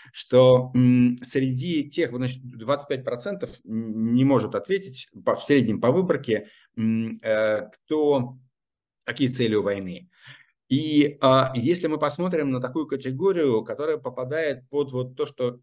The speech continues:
м, часто понимается как простые россияне. Это люди с образованием, м, среднее и ниже среднего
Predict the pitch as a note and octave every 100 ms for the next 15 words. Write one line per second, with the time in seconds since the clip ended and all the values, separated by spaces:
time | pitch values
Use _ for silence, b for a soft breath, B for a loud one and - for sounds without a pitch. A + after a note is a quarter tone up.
0 | B2+ A#2+ A#2+ C3+ B2+ B2 C3 D3 E3 -
1 | - B2+ B2+ b _ _ _ - B2 B2+
2 | - G#2+ F#2 - C3 G#2+ D2+ D2 - _
3 | B B B B - B2+ D3+ D#3 C#3 B2
4 | B2+ - - _ _ _ _ - B2 B2
5 | B2+ C3 C3 A#2+ A#2 A#2+ A#2 A2+ A2 A2
6 | C3+ C3+ A#2 A2+ A2 A2+ A2 G2+ C#3+ F3
7 | D#3+ G#2 C3+ F3+